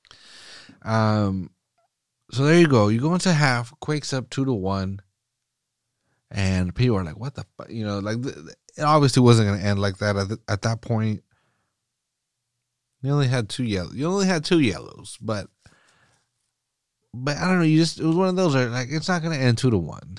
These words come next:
It's just some, <laughs> somebody's still gonna score. Somebody's gonna score either way. And as soon as the fucking, as soon as the, the half started, another, another corner kick,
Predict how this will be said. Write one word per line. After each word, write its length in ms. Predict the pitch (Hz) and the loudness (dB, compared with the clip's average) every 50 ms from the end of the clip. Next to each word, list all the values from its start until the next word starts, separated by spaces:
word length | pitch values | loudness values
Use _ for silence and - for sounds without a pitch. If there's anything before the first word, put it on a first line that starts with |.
| - - | -10 -6
It's 280 | 127 131 - - - - | -6 -6 -6 -6 -6 -4
just 520 | 151 147 139 - - - 135 123 - - | -2 -2 -2 -2 -4 -6 -10 -14 -14 -10
some, 220 | - - 170 156 135 | -6 -2 -2 -2 -2
<laughs> 20 | |
somebody's 480 | 120 - - - - 175 151 151 127 117 | -2 -6 -4 -2 0 2 4 4 4 2
still 180 | - - 123 | 2 0 0
gonna 220 | 117 113 113 104 98 | 2 2 2 0 0
score. 380 | - - - 107 95 85 82 - - - - - - _ _ | -2 -2 0 0 0 0 -2 -4 -8 -18 -20 -20 -20 _ _
Somebody's 380 | - - 139 143 139 127 120 | -4 -2 0 0 0 0 0
gonna 180 | 131 127 117 110 | 0 0 0 0
score 260 | - - 117 113 113 | -2 0 0 0 2
either 220 | 110 107 107 104 | 2 2 0 0
way. 340 | 104 104 110 107 104 110 110 - - - - - _ _ - | 0 0 -2 -2 -4 -4 -6 -8 -14 -20 -20 -20 _ _ -6
And 180 | - 107 104 101 | -2 0 0 0
as 140 | 104 104 - | 0 -2 -4
soon 280 | - 131 135 131 127 | -4 -2 -2 0 0
as 160 | 123 113 104 | -2 -4 -4
the 120 | - - 98 | -4 -8 -8
fucking, 680 | - - 101 104 98 - 101 98 95 95 92 90 85 - _ _ _ _ _ _ _ _ _ _ _ _ _ _ - | -6 -4 -6 -6 -6 -6 -6 -4 -4 -4 -6 -8 -10 -14 _ _ _ _ _ _ _ _ _ _ _ _ _ _ -16
as 60 | - | -6
soon 160 | - - 127 | 0 0 2
as 160 | 117 110 101 98 | 2 2 0 0
the, 160 | 101 101 104 | -2 -2 -4
the 260 | 78 67 92 101 95 | -4 -4 -4 -4 -2
half 260 | 85 107 110 107 101 - | -2 -2 -2 -4 -4 -6
started, 580 | - - 98 95 92 90 92 90 87 92 - - _ _ _ _ _ _ _ _ _ _ _ _ _ _ _ _ _ _ _ _ _ _ _ _ _ _ _ _ _ _ | -8 -6 -4 -2 -2 0 -2 -2 -4 -6 -10 -14 _ _ _ _ _ _ _ _ _ _ _ _ _ _ _ _ _ _ _ _ _ _ _ _ _ _ _ _ _ _
another, 720 | - 101 98 98 101 104 101 101 101 101 101 98 95 - - _ _ _ _ _ _ _ _ _ _ _ _ _ _ _ _ _ _ _ _ _ _ _ _ _ _ _ _ _ _ - - _ _ _ _ _ _ _ _ _ _ - | -4 -2 2 2 2 4 4 2 2 2 2 0 -2 -6 -10 _ _ _ _ _ _ _ _ _ _ _ _ _ _ _ _ _ _ _ _ _ _ _ _ _ _ _ _ _ _ -20 -20 _ _ _ _ _ _ _ _ _ _ -4
another 280 | 113 113 113 110 113 | 0 2 2 2 2
corner 300 | 110 - 151 156 160 156 | 2 2 2 2 2 2
kick, 380 | 151 - 165 160 151 151 - | 2 2 0 0 0 -4 -6